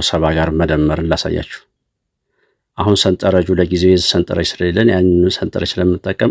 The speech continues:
እንዲህ ብለን እንያዝ። የሺ ቤቱን እንተው፣ ሁለት ሺህ የሚለውን እንተውና ሦስት መቶ ሃያ ብለን እንጠቀም።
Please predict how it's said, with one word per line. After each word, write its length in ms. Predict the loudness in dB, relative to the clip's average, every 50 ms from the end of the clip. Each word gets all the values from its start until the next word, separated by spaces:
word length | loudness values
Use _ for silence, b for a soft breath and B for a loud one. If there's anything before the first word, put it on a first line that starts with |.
| 0 0
እንዲህ 220 | -2 -2 0 0
ብለን 240 | 0 2 4 4 2
እንያዝ። 300 | 2 0 -2 -4 -6 -10 -14 _ _ _ _ _ _ _ _ _ _ _ _ _ _ _ -2
የሺ 240 | -2 0 2 2 4
ቤቱን 300 | 4 2 2 2 2 2
እንተው፣ 300 | 2 2 0 -2 -4 -4 -4 -6 -10 _ _ _ _ _ _ _ _ _ _ _ _ _ _ _ _ _ _ _ _ _ _ _ _ _ _ _ _ _ _ _ _ _ _ _ _ 0
ሁለት 260 | 0 0 0 -2 -4 -6
ሺህ 180 | -2 0 2
የሚለውን 440 | 4 4 4 4 4 4 4 4 2
እንተውና 480 | 2 0 0 -2 -2 2 4 4 4 4 2 0
ሦስት 260 | -4 -8 -8 -6 -2
መቶ 160 | -2 -2 -2 -2
ሃያ 180 | -2 -2 -2 -2 -2
ብለን 220 | -2 -2 -2 -2
እንጠቀም። 480 | -2 -2 -4 -6 -8 -8 -8 -8 -10